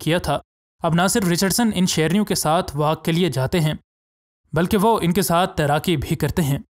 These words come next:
रिचर्डसन का कहना है कि बेशक मैंने इन शेरनियों की जान बचाई है, लेकिन इन शेरनियों ने भी मेरी ज़िंदगी में बहुत ही अहम किरदार अदा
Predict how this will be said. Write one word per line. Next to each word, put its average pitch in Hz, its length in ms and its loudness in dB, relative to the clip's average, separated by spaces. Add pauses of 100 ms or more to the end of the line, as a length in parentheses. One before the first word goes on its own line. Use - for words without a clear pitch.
(240)
रिचर्डसन 208 400 2
का 220 120 4
कहना 185 300 2
है 165 200 2
कि 202 100 0
बेशक 185 380 2
मैंने 175 240 2
इन 175 140 0
शेरनियों 165 360 0
की 185 120 0
जान 147 300 2
बचाई 156 280 0
है, 147 200 0 (440)
लेकिन 170 280 2
इन 180 160 2
शेरनियों 175 360 2
ने 185 120 2
भी 170 240 2
मेरी 156 240 2
ज़िंदगी 151 340 2
में 165 160 0
बहुत 165 300 -2
ही 220 100 2
अहम 165 260 0
किरदार 147 480 -2
अदा 143 220 -2